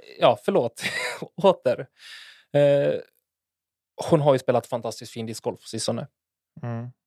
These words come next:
Speaker 1: Eh, discgolfen på damsidan är bättre än någonsin. Och, eh, tidigare så har, eh, Paige Pierce haft fokus på lite andra håll.
Speaker 2: Mm.
Speaker 1: Både under fjol och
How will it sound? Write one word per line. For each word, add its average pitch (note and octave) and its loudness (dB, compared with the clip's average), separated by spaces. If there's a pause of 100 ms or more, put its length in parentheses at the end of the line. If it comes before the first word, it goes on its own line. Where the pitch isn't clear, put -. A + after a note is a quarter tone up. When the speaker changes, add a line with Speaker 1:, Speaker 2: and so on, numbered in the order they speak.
(120)
Speaker 1:
Eh, B2+ -4
discgolfen C3+ 2
på - -6
damsidan B2+ 2
är C#3+ 4
bättre A#2 -2
än G#2+ -10
någonsin. A#2+ -12
Och, - -6
eh, A#2 0 (160)
tidigare B2 0
så A#2 -8
har, A2+ -2
eh, A2 -6
Paige A2 -6
Pierce A#2 -6
haft - -10
fokus A#2 -6
på A#2 -2
lite A#2 -8
andra A2+ -4
håll. D#3 -2 (320)
Speaker 2:
Mm. A#2 -12
Speaker 1:
Både A#2+ -4
under A#2+ -6
fjol D3 -6
och C#3 -2